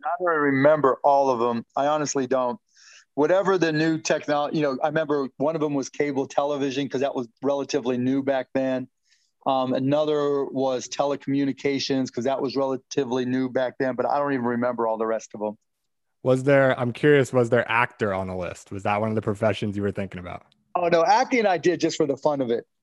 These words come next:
Speaker 1: Yeah, I would have loved to have been able to be an actor, um, but even to this day, I love doing acting, um, because business, you know, I'm,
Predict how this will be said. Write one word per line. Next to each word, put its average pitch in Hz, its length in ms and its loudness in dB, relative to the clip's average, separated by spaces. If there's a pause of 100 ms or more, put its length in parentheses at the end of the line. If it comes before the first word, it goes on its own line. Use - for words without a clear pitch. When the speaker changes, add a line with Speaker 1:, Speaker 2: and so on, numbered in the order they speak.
(160)
Speaker 1:
Yeah, 151 200 0
I 170 280 -2
would 202 140 0
have 165 100 -2
loved 247 220 0
to 233 120 0
have 170 140 -4
been 175 120 0
able 202 280 -2
to 170 100 -4
be 156 160 0
an 143 140 -2
actor, 143 500 -2
um, 139 320 -4 (380)
but 156 240 0
even 208 240 0
to 190 100 0
this 175 200 -2
day, 160 280 0
I 143 120 0
love 151 380 0
doing 143 320 -2
acting, 131 600 -4
um, 135 360 -2 (1000)
because 156 340 0
business, 202 540 -2 (340)
you 175 80 2
know, 156 140 6
I'm, 151 260 2